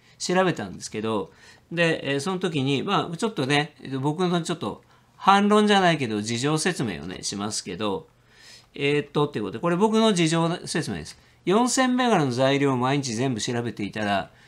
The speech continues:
その作業だけで一日が終わり、動画は出せないですよ。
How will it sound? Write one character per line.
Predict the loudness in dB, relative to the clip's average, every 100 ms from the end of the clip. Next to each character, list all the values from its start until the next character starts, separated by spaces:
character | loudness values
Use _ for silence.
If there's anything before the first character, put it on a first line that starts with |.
| _
そ | -6 0
の | 0
作 | 4 4
業 | 6 4
だ | 2
け | 0
で | -2
一 | -2
日 | -2 -2
が | -2 -2
終 |
わ | -4
り、 | -2 -4 -4
動 | -2 0
画 | 2
は | 2
出 | 2 0
せ | 0
な | 0
い | -2
で |
す | -4
よ。 | -6 -6 -8